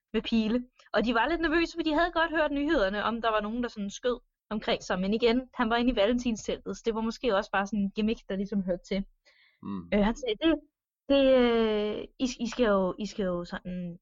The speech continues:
Speaker 1: I skal, I skal hygge jer, der skal spredes kærlighed." Og de kiggede op på ham og sagde, "Du er simpelthen, du er totalt mærkelig." Og så sagde han, "Nej, nej, nej, vent lidt." Og han, og så fik han en genial idé,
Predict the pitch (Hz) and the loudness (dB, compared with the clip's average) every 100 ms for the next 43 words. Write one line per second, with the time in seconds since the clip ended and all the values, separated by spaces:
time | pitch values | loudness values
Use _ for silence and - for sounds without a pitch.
0 | _ 196 - 185 233 226 202 269 349 311 | _ -12 -10 -8 -8 -6 -2 -2 -2 -4
1 | 233 302 220 - 262 262 294 339 349 302 | -4 -8 -12 -2 -2 0 0 0 0 0
2 | 254 - _ _ 190 190 - 214 208 180 | -2 -6 _ _ -10 -10 -6 -2 0 -2
3 | - 175 - 180 - - 196 - 175 - | -4 -14 -14 -20 -20 -20 -18 -18 -20 -16
4 | 180 - 247 180 165 - - 175 _ _ | -16 -10 -10 -8 -12 -12 -18 -20 _ _
5 | - - - 208 202 302 392 381 349 339 | -20 -16 -8 -4 0 2 2 0 0 -2
6 | 262 269 302 330 320 _ _ _ _ _ | -2 -4 -2 -4 -4 _ _ _ _ _
7 | _ - 208 214 - 214 214 247 240 226 | _ -4 -2 -4 -6 -10 -4 -4 -4 -10
8 | - 220 208 208 214 240 208 202 | -6 -4 -2 0 4 4 4 2